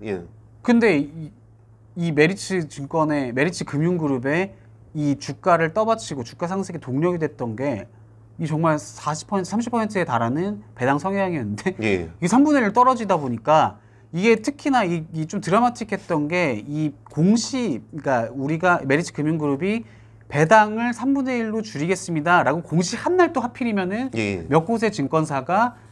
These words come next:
Speaker 2: 이 상환전환 우선주, 이, 이거를 또 주식으로 전환을 했거든요.
Speaker 1: 맞아요.
Speaker 2: 그
Speaker 1: 예.
Speaker 2: 전환을 하자마자 이게 갑자기 배당이 떨어지니까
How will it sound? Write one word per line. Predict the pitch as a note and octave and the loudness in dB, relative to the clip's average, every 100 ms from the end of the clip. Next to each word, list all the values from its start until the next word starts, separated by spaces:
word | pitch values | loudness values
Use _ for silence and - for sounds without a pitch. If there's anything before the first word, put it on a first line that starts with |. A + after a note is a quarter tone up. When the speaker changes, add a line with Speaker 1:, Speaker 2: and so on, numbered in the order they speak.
| - - | -14 -2
Speaker 2:
이 | D#3 E3 | 0 2
상환전환 | A3 A3 A#3 A3 G#3+ F#3 | 2 2 2 2 2 2
우선주, | B2+ D#3 D#3 C3+ C#3 C3+ | 0 0 -2 -2 -6 -4
이, | C#3+ D3+ | -4 0
이거를 | C#3+ F3 D#3+ | 2 2 2
또 | D3 | -4
주식으로 | - E3+ A3+ G3+ | -2 0 0 0
전환을 | - C3+ A3 B3+ A3+ D#3+ G#2 | 0 2 4 4 2 -2 -4
했거든요. | D3+ F3+ A2+ B2 D#3+ | -4 -6 -4 -2 -2
Speaker 1:
맞아요. | F#2+ F2 F2+ E2 | -2 -4 -6 -6
Speaker 2:
그 | - | -2
Speaker 1:
예. | |
Speaker 2:
전환을 | - A#3 D4+ D4 | 4 6 6 4
하자마자 | C4+ D#4+ G4 D#4+ A#3+ D#4 E4+ C#3 | 2 2 4 2 2 2 2 0
이게 | D#3+ G#3+ G3 - - | -2 -2 -2 -4 -14
갑자기 | - F3 A#3 | -12 -6 -6
배당이 | G#3 C#3 G3+ G3+ | -4 0 2 2
떨어지니까 | A#3+ C4 A#3 F3+ - G#3+ | -2 -2 -4 -6 0 0